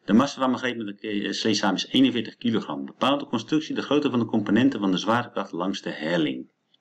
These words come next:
Nou, eerst maar even de zwaartekracht uitrekenen dan. De zwaartekracht is massa maal G. Eh, de zwaartekracht is dus eenenveertig kilogram maal negen komma eenentachtig. Er staat niet dat die anders is, dan mag ik die gebruiken. Vierhonderdtwee newton.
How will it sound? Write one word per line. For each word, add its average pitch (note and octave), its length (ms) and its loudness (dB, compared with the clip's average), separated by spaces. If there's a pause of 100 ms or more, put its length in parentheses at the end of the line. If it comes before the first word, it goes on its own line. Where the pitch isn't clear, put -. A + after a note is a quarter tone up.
(680)
Nou, A2 180 -2
eerst A2 200 0
maar A2+ 100 -4
even G2+ 120 -8
de F#2+ 80 -12
zwaartekracht F#2+ 480 -8
uitrekenen C#3+ 640 -4
dan. D3 220 -4
De C3+ 60 -4
zwaartekracht G#2 600 -4
is E2+ 100 -8
massa F#2+ 320 -2
maal F2 200 0
G. - 180 -6
Eh, D3 300 2 (720)
de F2 560 0
zwaartekracht G2 460 -4
is - 140 -12
dus - 100 -10
eenenveertig G2+ 420 -2
kilogram F#2 420 0
maal F2+ 200 0
negen F2 200 -2
komma F#2 140 -2
eenentachtig. G#2 640 0
Er - 60 -16
staat - 200 -12
niet F2+ 140 -8
dat F2+ 120 -16
die D#2+ 120 -8
anders E2+ 200 -4
is, D#2 140 -10
dan E2+ 100 -6
mag E2 120 -4
ik D#2+ 80 -6
die D#2+ 100 -10
gebruiken. A2+ 540 -2
Vierhonderdtwee G#2 580 -2
newton. F#2+ 640 0